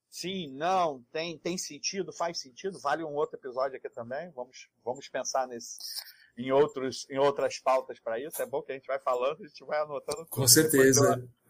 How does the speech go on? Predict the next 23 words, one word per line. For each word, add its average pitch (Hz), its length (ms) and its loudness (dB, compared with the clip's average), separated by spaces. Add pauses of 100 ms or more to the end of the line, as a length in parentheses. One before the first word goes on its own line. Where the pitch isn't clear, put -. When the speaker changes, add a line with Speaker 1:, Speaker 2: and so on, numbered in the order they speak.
Speaker 1:
depois 180 260 2
eu 185 60 6
assisto 190 440 2
o 175 60 2
vídeo 196 300 0
e 214 40 0
vou 202 100 6
anotando 190 460 0 (320)
tudo 226 180 -2
que - 320 -2
eu, 151 180 12
<laughs> 143 540 4
tudo - 140 -4
que - 80 -2
eu 196 80 0
falei. 165 400 4 (680)
Então, 180 120 2
assim, 202 500 0
é, 170 440 6
vale, 180 440 2
vale 147 280 2
você 190 340 -4
entender, 196 680 -2